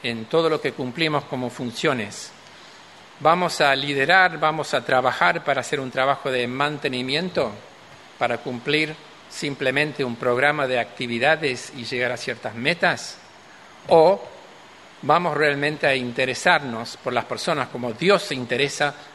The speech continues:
profundamente por cada uno de nosotros? Me parece que eso es lo que debemos rescatar de este mensaje como iglesia y realmente pensar,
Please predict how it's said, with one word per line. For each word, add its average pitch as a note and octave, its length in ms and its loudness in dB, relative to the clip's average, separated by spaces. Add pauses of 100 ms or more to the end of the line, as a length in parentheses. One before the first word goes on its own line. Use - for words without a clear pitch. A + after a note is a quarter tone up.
profundamente D#3+ 1000 0
por A#2+ 220 -8
cada C3+ 300 0
uno B2 200 -6
de A2+ 60 -6
nosotros? A2+ 640 -10 (400)
Me C3+ 100 -2
parece D3+ 400 2
que C#3+ 200 2
eso C#3+ 200 -2
es B2 80 -4
lo B2+ 180 -4
que B2 220 -4 (240)
debemos C#3 460 2
rescatar C#3 760 2 (380)
de C#3 120 -4
este C3 220 -4
mensaje B2 520 -2
como A#2+ 200 -8
iglesia A#2+ 380 -4
y A#2 40 -2
realmente D3 560 2
pensar, A#2+ 520 -2